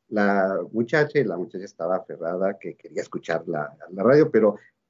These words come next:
quedó al aire porque la muchacha estaba hablando cuando se empezó a pelear <laughs> con la mamá ahí, eh, al aire. Pero en fin, bueno, y tenemos de todo, como es un pro-, una,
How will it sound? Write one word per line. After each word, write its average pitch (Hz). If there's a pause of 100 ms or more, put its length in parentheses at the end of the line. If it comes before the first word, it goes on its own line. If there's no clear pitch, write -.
(100)
quedó 139
al 156
aire 151
porque -
la 104
muchacha 110
estaba 123
hablando 139
cuando 101
se 110
empezó 110
a 113
pelear 117
<laughs> -
con 113
la 117
mamá 117 (360)
ahí, 104
eh, 110
al 101
aire. 95
Pero 135
en 147
fin, 151 (200)
bueno, 156
y 123
tenemos 123
de 131
todo, 170
como 101
es 110
un 135
pro-, 123
una, 117